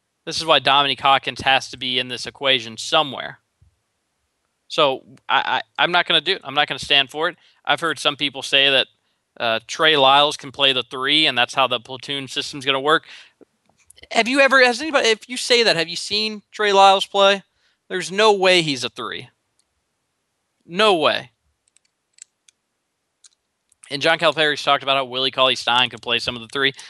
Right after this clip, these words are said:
No, he's not. Maybe he could, but he's not going to. There's no way that's gonna happen. So I didn't want to bring an eleventh player in here.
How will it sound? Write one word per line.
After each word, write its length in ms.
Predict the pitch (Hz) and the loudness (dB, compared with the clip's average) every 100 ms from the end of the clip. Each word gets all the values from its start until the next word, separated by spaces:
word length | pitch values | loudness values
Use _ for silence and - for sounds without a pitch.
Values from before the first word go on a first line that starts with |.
| - 226 | -10 0
No, 340 | 269 262 175 | 4 6 4
he's 260 | 131 180 175 | 0 -6 2
not. 360 | 220 208 139 - | 4 6 4 0
Maybe 240 | 170 214 | -2 0
he 120 | 226 | -2
could, 320 | - 233 214 | 0 4 4
but 100 | 165 | 2
he's 140 | 160 147 | -4 0
not 180 | 190 170 | 0 0
going 300 | 185 165 139 | -4 -6 -8
to. 240 | 107 110 _ _ _ _ _ _ _ | -12 -12 _ _ _ _ _ _ _
There's 240 | - 170 160 | -10 -8 0
no 220 | 185 202 | 2 4
way 240 | 180 175 | 4 4
that's 180 | 160 151 | 4 2
gonna 180 | - 147 | 0 0
happen. 440 | 139 127 - 104 _ _ _ _ _ _ _ _ _ _ _ _ _ _ _ _ _ _ _ _ _ _ _ _ _ _ _ _ _ _ _ _ _ - - - | 2 0 -2 -20 _ _ _ _ _ _ _ _ _ _ _ _ _ _ _ _ _ _ _ _ _ _ _ _ _ _ _ _ _ _ _ _ _ -20 -20 -10
So 220 | - 156 | -4 0
I 140 | 123 | 2
didn't 200 | 190 190 | 0 0
want 220 | 156 160 - | -2 -2 -4
to 80 | |
bring 280 | 135 143 143 | -12 -6 -4
an 80 | 135 | -2
eleventh 380 | 127 131 120 117 | 2 2 0 -4
player 320 | 143 127 127 | 0 0 0
in 80 | 123 | -4
here. 320 | 127 123 123 | 0 0 -2